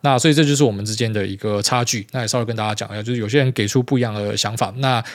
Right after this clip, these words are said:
大家看的角度不一样啊，你知道有些人是 bottom up 去看，有些人是 top down 去看，有些人可能是公司的内部人，然后跟你讲说他们下单状况，有些人可能是在记忆体这边上班的，他知道记忆体的出货状况，所以每个人其实看的东西就不太一样。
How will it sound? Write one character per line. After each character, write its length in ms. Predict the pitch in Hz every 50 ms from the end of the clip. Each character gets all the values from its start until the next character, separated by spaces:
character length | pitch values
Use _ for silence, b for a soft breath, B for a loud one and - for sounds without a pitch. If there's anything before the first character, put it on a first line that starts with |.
| B B B _
大 100 | 202 190
家 140 | 170 170 170
看 180 | - 196 175
的 160 | 143 123 117
角 220 | 113 - 107 95 104
度 140 | 120 127 110
不 200 | - - 117 98
一 60 | 95
样 160 | 104 95 95
啊， 60 | 95 95
你 80 | 104
知 60 | -
道 20 | 127
有 60 | 123
些 100 | 117 170
人 100 | 170 139
是 140 | 127 143 135
bottom 260 | - 135 135 - 131
up 200 | 139 135 120 -
去 80 | 110 107
看， 180 | - - 123
有 60 | 104
些 100 | 107 131
人 80 | 135 123
是 80 | 127 120
top 220 | - - 123 120 -
down 220 | - 117 104 101
去 60 | 107
看， 200 | 104 - 120 104
有 80 | 101 101
些 120 | 107 147
人 100 | 160 143
可 80 | 139 123
能 80 | 113 123
是 80 | 143
公 180 | 135 143 131 135
司 200 | 127 - 135 131
的 60 | 123
内 120 | 131 127 117
部 180 | 113 120 113
人， 120 | 101 92 92
然 100 | 95 104
后 60 | 117
跟 160 | 113 120 120
你 20 | 123
讲 120 | 117 98 98
说 120 | 95 110
他 40 | 117
们 80 | 113 110
下 200 | - 135 113 101
单 160 | 104 107 110
状 160 | 107 107 98
况， 160 | 98 95 92 B B B B B B
有 80 | - 131
些 120 | 123 175
人 80 | 175 165
可 80 | 139
能 140 | 123 123 120
是 100 | 123 139
在 140 | 139 143 139
记 200 | - - 156 156
忆 40 | 147
体 120 | 110 107
这 80 | 101 110
边 140 | 113 113 120
上 180 | 127 110 104
班 160 | 95 101 98
的， 80 | 101 101
他 120 | 95 127
知 80 | 120 135
道 100 | 131 123
记 180 | 110 - 127 120
忆 40 |
体 100 | 120 -
的 80 | 95 95
出 180 | 95 - 110 104
货 80 | 101
状 200 | 101 110 104 92
况， 160 | 90 101 95
所 100 | 101 156
以 40 | 175
每 180 | 165 156 127 113
个 80 | 117
人 120 | 117 123 131
其 120 | - 123
实 60 | 123
看 180 | 123 - 156 131
的 40 | 107
东 160 | 110 110 110
西 120 | 104 110
就 100 | 107 110
不 140 | 104 - -
太 120 | 113 110 98
一 60 | 92 92
样。 120 | 101 104